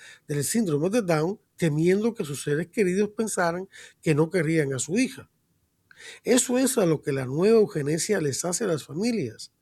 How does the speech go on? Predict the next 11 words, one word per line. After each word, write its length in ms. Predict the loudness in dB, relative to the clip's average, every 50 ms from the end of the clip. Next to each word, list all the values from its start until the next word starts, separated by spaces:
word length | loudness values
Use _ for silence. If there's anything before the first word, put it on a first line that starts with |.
| _ _ _ -20 -20 -20 -18 -6
Hace 380 | 0 0 2 2 2 0 0
que 100 | 0 2
la 100 | 0 2
aceptación 680 | 0 -2 -4 -6 -8 _ -10 -8 -8 0 2 2 2 4
del 160 | 2 -2 -2
propio 420 | -2 _ -2 -2 -2 0 2 2 2
hijo 320 | 2 2 0 -4 -4 -4 _ -20 -20 -20 -20 _
se 160 | -4 -2 0
sienta 400 | 0 2 2 2 2 2 0 0
como 320 | 0 0 -2 -2 0 0 2
algo 480 | 2 2 0 -2 -4 -6 -6 -8 -10